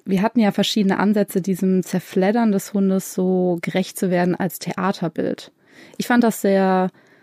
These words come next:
herausfordernd, mir das auch vorzustellen beim Lesen. Als du diesen Stoff vorgeschlagen hast, dachte ich so, "Wow, okay, zerfledderter Hund." Und, ähm,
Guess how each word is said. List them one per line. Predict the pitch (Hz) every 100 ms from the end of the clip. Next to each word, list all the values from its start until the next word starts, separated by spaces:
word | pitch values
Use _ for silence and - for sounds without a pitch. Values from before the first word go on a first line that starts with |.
| _ _
herausfordernd, | 165 180 202 - 247 240 262 277 339 - 440 -
mir | 208
das | 190 190
auch | 190
vorzustellen | - 196 202 - - 220 208 196
beim | 190
Lesen. | 170 190 226
Als | 196 175
du | 196
diesen | 180 180
Stoff | - 185
vorgeschlagen | - 208 214 - 208 208
hast, | 190 -
dachte | 170 180
ich | -
so, | 185
"Wow, | 165 165
okay, | - - 190
zerfledderter | - 180 - 190 190 180 -
Hund." | 202 240 - _ - - - - - _
Und, | 196 196 196 190 190 - -
ähm, | 185 185 185 185 185 196